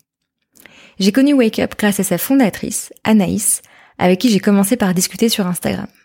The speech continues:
Alors, depuis, on s'est bien sûr rencontrés, et en quelques mots, Wake Up,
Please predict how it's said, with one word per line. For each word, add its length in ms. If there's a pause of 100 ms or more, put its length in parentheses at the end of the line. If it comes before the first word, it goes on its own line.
(300)
Alors, 360
depuis, 440
on 60
s'est 120
bien 160
sûr 160
rencontrés, 480 (540)
et 100
en 100
quelques 300
mots, 420
Wake 360
Up, 220